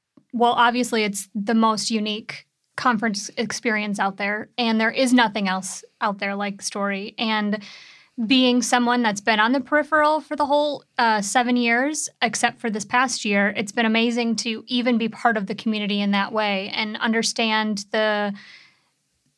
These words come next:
the large, um, breadth that this conference has, um, and understanding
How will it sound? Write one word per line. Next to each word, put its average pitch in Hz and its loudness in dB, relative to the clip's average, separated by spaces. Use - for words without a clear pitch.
the 226 2
large, 226 2
um, 202 0
breadth 220 0
that 247 0
this 254 -2
conference 262 -2
has, 269 -2
um, 208 2
and 254 2
understanding 233 0